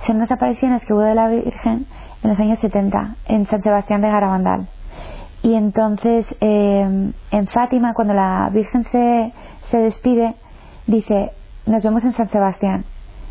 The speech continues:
Y nadie supo lo que, lo que significaba. Y entonces ella, eh, se empieza a presentar ahí, eh, es un pueblo muy humilde, con mucha fe.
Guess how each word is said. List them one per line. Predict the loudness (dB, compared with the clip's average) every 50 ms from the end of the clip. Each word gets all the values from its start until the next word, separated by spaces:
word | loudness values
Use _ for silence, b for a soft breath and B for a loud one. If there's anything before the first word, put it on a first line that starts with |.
| B -2 0
Y | 2
nadie | 2 4 4 2 2
supo | 0 0 0 2
lo | 0 2
que, | 0 0 0 2 0 0 -2 -4 -8 -10 -2
lo | 0 0 0
que | 0 -2
significaba. | -2 0 0 0 0 0 -2 0 -2 -2 -4 -8 -12 -14 -16 -16 -18 B B B B B B B B B B B B B 0
Y | 0
entonces | 2 2 2 2 2 2 0 0 -2 -8 -4 0
ella, | 0 2 2 2 2 2 0 -4 -6 B B B B B B B B B B 0
eh, | 0 2 2 4 2 2 0 0
se | -2 0
empieza | 0 2 0 0
a |
presentar | -2 0 -2 0 0 2 2
ahí, | 2 2 2 2 0 0 0 -2 -4 -6 -12 -10 -4
eh, | 0 0 2 2 2 2 2 0 -2 -6 B B B B B B B B
es | -2 0
un | 2 2
pueblo | 4 4 4 4 4
muy | 4 4 2
humilde, | 4 4 4 4 4 4 2 0 0 -4
con | -4 -4
mucha | -4 -2 -2 -4
fe. | -2 0 -2 -2